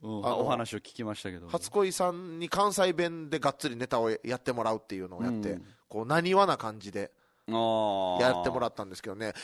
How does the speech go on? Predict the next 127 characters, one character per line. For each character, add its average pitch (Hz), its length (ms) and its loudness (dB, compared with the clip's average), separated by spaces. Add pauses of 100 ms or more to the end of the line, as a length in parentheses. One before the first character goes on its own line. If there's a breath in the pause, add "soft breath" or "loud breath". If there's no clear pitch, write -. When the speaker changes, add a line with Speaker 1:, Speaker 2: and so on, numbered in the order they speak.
Speaker 2:
や 254 120 2
っ - 120 -14
ぱ 254 160 6
あ 269 40 4
の 277 80 -2
人 277 160 0
ら 240 100 6
演 320 220 2
技 247 100 0
う 277 100 0
ま 339 160 6
い 285 60 2
で 190 80 -2
す - 120 -6
ね。 143 320 0 (200)
Speaker 1:
あ 113 140 6
ー、 131 40 0
そ 135 160 -2
う 127 40 -4
で 123 100 -4
す - 100 -12
か。 104 220 4
Speaker 2:
う - 40 2
ん。 151 40 4
Speaker 1:
う 143 580 6
ん。 - 20 -
Speaker 2:
面 190 180 -4
白 190 120 -2
か 165 60 0
っ - 80 -2
た 104 100 -6
で 98 100 -6
す - 120 -12
よ。 76 160 -10
Speaker 1:
あ 101 880 -2
ー。 - 20 -12
Speaker 2:
う - 40 -16
ん。 - 60 -18
Speaker 1:
僕 135 180 -2
は 139 60 2
ち 143 100 -4
ょ 156 80 4
う - 20 2
ど、 120 240 -2
あ 110 100 -2
の、 98 340 -6
子 127 140 -8
供 135 180 -2
を 113 60 2
あ 117 60 0
や 123 80 -2
し - 80 -10
て 113 100 -8
た 92 100 -12
ん 82 60 -12
で。 80 140 -16
Speaker 2:
あ、 160 100 6
そ 208 160 4
う - 40 2
で - 60 -4
す 123 120 2
か。 - 100 -12
Speaker 1:
全 - 80 2
く 135 60 -6
見 123 120 -4
て 127 120 -6
な 117 100 -4
い - 20 -4
ん 95 60 -8
で 87 40 -8
す - 140 -10
よ。 90 100 -6
Speaker 2:
映 254 200 0
像 240 180 -2
に 233 60 -8
も 185 100 -6
な、 139 260 0
今 127 140 -6
残 180 200 -6
っ - 40 -10
て - 100 -2
な 202 100 2
い 226 40 0
み 202 80 -10
た 131 120 2
い 110 40 2
で 104 80 -4
す - 60 -10
か 101 100 -6
ら 95 80 -6
ね。 104 120 -6
Speaker 1:
そ 110 80 2
う 101 100 0
な 98 100 -2
ん 95 100 -6
で 90 100 -8
す 90 180 -6
よ 90 120 -8
ね。 90 80 -8
Speaker 2:
ち 87 40 0
ょ - 40 0
っ - 40 -2
と - 60 -10
残 - 20 -10
念 107 160 -8
で 98 80 -8
す 95 80 -10
け 95 100 -10
ど。 90 120 -10
Speaker 1:
う 90 40 -6
ん。 110 240 -6
Speaker 2:
ま 120 80 2
あ - 0 -
ま - 0 -
あ。 - 20 -
Speaker 1:
ま 139 40 6
あ 143 40 6
ま 139 100 2
あ - 20 -4
ま 113 100 -2
あ、 - 20 -6
来 - 100 -14
た 131 100 0
人 117 180 -6
だ 113 120 -2
け 107 180 0
の 101 240 0